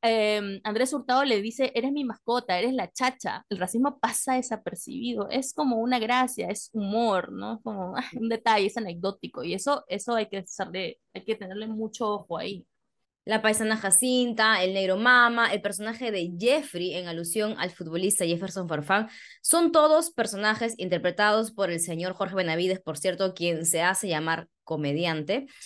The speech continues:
Speaker 2: Personajes en los que se reproducen estereotipos y prejuicios que más bien hacen una distorsión de la realidad, poniendo en ridículo lo que significa tener raíces negras o indígenas.
Speaker 1: Es la fórmula ganadora.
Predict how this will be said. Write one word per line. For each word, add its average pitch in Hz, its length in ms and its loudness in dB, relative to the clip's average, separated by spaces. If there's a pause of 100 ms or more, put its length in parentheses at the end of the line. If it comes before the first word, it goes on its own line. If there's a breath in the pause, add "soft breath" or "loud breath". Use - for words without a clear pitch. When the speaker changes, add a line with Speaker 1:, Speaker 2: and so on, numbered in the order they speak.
(460 loud breath)
Speaker 2:
Personajes 302 460 0
en 330 100 0
los 302 100 0
que 262 100 0
se 233 140 4
reproducen 254 760 0
estereotipos 233 960 -2
y 196 140 -4
prejuicios 190 800 0 (340 loud breath)
que - 220 4
más 320 240 4
bien 370 180 2
hacen 320 300 4
una 311 260 0
distorsión 247 1300 2
de 175 240 -2
la 160 140 -2
realidad, 156 480 -2
poniendo 311 680 4
en 202 100 -2
ridículo 226 600 -2
lo 208 200 -2
que 190 120 -2
significa 214 520 -2
tener 196 260 -2
raíces 190 400 0
negras 202 540 0 (320)
o 175 100 2
indígenas. - 840 -4 (120)
Speaker 1:
Es 262 100 4
la 285 120 2
fórmula 285 540 0
ganadora. 190 720 -6